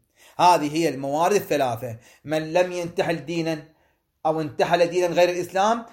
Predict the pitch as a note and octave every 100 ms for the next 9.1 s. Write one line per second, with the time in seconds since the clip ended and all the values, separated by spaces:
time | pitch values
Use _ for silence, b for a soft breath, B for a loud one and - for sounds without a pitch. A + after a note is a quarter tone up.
0 | B B F3+ E3+ - - F#3+ G3+ G3 -
1 | A#3 B3+ G3 G3+ A3+ F#3 G#3+ A#3 G#3+ A#3
2 | C#4 C#4+ - - E3 A3+ D#3+ E3+ - F#3
3 | D3+ D3+ C#3 C#3+ F3+ D#3 C#3 B2 G3 G3
4 | F#3+ A3+ D3+ A#2 C3 A2+ A#2 A2+ A2+ A2+
5 | - b b D3 E3+ E3+ C#3+ C#3 A#2 C#3
6 | B2+ C3 B2 C3+ A#2 A#2 C3 A2+ B2+ A2+
7 | C3+ F3+ G3+ B B C3+ C#3 C#3 C3+ A#2
8 | F3 C#3 C#3 B2+ B2+ B2 A#2 A#2 D#3+ C#3+
9 | B2+